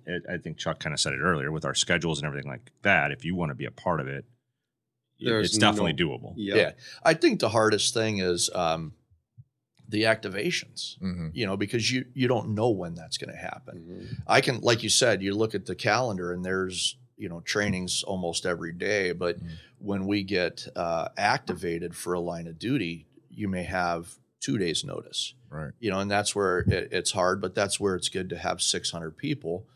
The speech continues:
Speaker 4: Mm-hmm.
Speaker 3: because then we always have a respectable turnout. You know,
Speaker 4: Right.
Speaker 3: 'cause you, there's gonna, nobody's gonna make every one,
Speaker 4: Of
Speaker 3: right?
Speaker 4: course.
Speaker 3: You
Speaker 2: Theoretically speaking, a third are on duty.
Speaker 4: True.
Speaker 2: Right?
Speaker 1: Mm-hmm.
Speaker 2: So
Speaker 4: Right.
Speaker 2: you got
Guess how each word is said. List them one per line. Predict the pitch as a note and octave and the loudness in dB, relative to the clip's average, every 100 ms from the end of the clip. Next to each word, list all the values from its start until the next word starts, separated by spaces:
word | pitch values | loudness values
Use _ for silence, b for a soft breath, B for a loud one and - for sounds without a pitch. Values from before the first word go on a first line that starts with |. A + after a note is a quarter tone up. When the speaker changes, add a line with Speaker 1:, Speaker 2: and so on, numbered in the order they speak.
| - | -10
Speaker 4:
Mm-hmm. | F2 E2 D#2+ | -8 -6 -6
Speaker 3:
because | G2 G2+ F2+ | -4 -2 0
then | F#2+ F#2 | 0 0
we | F#2+ G2 | 0 2
always | F#2+ F#2 - | 2 0 0
have | F2+ F2 | 0 0
a | |
respectable | E2+ - F#2+ F2+ - - - | -2 -2 -2 -4 -8 -18 -12
turnout. | - B2+ - - - _ _ | -8 -6 -8 -12 -18 _ _
You | F#2+ | -8
know, | D2 | -8
Speaker 4:
Right. | D2+ | -6
Speaker 3:
'cause | F#2+ G2+ | -6 -4
you, | B2 B2 - | -2 -4 -4
there's | B2+ C3+ | 0 2
gonna, | F#3+ - - b b b b - | 0 -2 -10 b b b b -2
nobody's | G#2+ D#3 A2 | 2 4 2
gonna | G#2 | 0
make | F#2 F2 | -2 -4
every | F#2 D#2+ | -6 -6
one, | - - - _ | -8 -12 -18 _
Speaker 4:
Of | - - | -8 -4
Speaker 3:
right? | F2 | -4
Speaker 4:
course. | F2+ | -4
Speaker 3:
You | G#2 F#2 - - D#2+ _ _ _ _ _ | -6 -6 -2 -2 -2 _ _ _ _ _
Speaker 2:
Theoretically | D#3 B2+ A2+ A2+ A2+ | 2 4 2 0 -4
speaking, | - A#2+ A2 G#2+ G#2+ - | 2 2 2 0 -2 -6
a | G#2+ | -12
third | - A#2+ G2+ | -2 0 0
are | G2 G2 | 0 -4
on | F#2 | -4
duty. | F#2 F#2+ F#2 - _ _ _ _ - | -4 -6 -8 -18 _ _ _ _ -6
Speaker 4:
True. | B2 C#2+ - _ _ | -2 -2 -6 _ _
Speaker 2:
Right? | G2+ G#2+ | -2 -2
Speaker 1:
Mm-hmm. | D#2+ | -2
Speaker 2:
So | - G#2+ | 0 2
Speaker 4:
Right. | G#2+ | 2
Speaker 2:
you | |
got | G2+ | 0